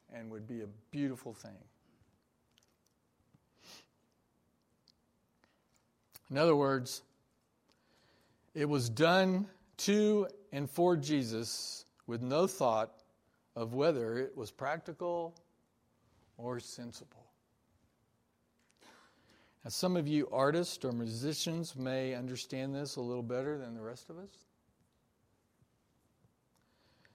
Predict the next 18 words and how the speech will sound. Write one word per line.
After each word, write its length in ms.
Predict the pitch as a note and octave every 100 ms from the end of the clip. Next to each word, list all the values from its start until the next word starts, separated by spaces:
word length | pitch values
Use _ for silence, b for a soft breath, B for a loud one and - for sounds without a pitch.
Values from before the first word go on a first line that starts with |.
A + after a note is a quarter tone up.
| b -
Jesus 720 | A#2 D3 D3 D3+ C#3+ - - - _ _ -
praised 600 | - D3+ D3+ C#3+ C3+ C3
Mary's 800 | B2+ C#3 C#3+ C#3 C3+ B2+ - - -
non-productive 1400 | A#2 B2+ C#3+ D3 C#3+ - C3 C3 C3+ C3+ C#3 C3 B2+ C3+ -
act 380 | B2+ C3 C3 -
of 140 | A#2
devotion. 600 | A2+ A2 B2 B2+ - D#2+ - _ _
Is 60 | -
that 120 | A#2
a 60 | A#2
nice 280 | A#2 A#2+ -
way 120 | B2+
to 80 | B2
say 220 | - B2+
it? 200 | B2+ - _ _ _ _ _ _ _ _ _ _ _ _ _ _ _ _ _ _ _ _ _ _ _ _ _ _ _ _
Don't 340 | - C3+ C#3+ -
be 120 | C3+
afraid 540 | C3 C3+ B2 A#2 A2+